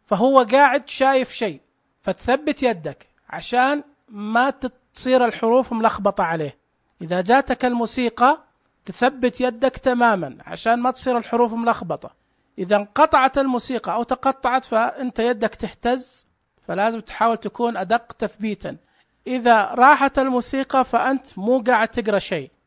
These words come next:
خلاص؟ إذن، آه، إيش نبغى نسوي؟ تعطيل. تقريبًا، تقريبًا كل شيء انتهى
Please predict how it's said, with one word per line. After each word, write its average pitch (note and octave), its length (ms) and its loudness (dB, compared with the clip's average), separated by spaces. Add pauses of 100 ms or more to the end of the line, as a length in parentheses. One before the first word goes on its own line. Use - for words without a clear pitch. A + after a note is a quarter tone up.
(280)
خلاص؟ A3+ 540 2 (1400)
إذن، B3+ 360 2 (400)
آه، F#3 1300 2 (1160)
إيش E3 160 -10
نبغى D3+ 260 -6
نسوي؟ D#3 480 -4 (1700)
تعطيل. C#3 400 -10 (2500)
تقريبًا، D#4 840 2 (460)
تقريبًا G3 500 -4 (200)
كل D4 180 -4
شيء C#4+ 320 -2
انتهى B3 520 0